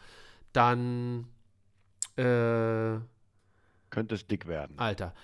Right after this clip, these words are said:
Speaker 1: ich hatte neben mir so eine, äh, im, im, im Kino
Speaker 2: <laughs>
Speaker 1: das war ja wirklich, äh, da gab's nicht irgendwie die Möglichkeit mit, da ist mal ein Platz frei oder so. Neben mir
Speaker 2: Mhm.
Speaker 1: saß einfach so eine, so eine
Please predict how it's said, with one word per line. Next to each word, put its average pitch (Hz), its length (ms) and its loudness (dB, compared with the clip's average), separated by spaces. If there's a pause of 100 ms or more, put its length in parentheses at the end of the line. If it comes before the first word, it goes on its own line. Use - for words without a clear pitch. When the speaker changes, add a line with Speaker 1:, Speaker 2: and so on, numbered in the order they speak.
(120)
Speaker 1:
ich - 100 -6
hatte 127 200 0
neben 139 320 2
mir 139 120 2
so 123 120 0
eine, 123 340 0
äh, 107 320 0
im, 123 160 -4
im, 110 360 -4
im 101 140 -6
Kino 151 400 2
Speaker 2:
<laughs> - 320 -2 (360)
Speaker 1:
das 123 160 0
war 127 120 8
ja 123 120 4
wirklich, 127 480 -4
äh, 127 140 2
da 113 140 2
gab's 120 300 6
nicht 131 140 2
irgendwie 120 260 0
die 117 100 0
Möglichkeit 117 600 0
mit, 113 160 -6
da 110 140 0
ist - 120 -6
mal 113 120 -2
ein 104 80 -8
Platz - 300 -8
frei 123 260 0
oder 120 160 0
so. 117 100 -2
Neben 131 280 0
mir 127 120 2
Speaker 2:
Mhm. 117 40 2
Speaker 1:
saß 120 180 0
einfach 117 300 -2
so 117 100 0
eine, 113 320 0 (500)
so - 140 -4
eine 120 160 0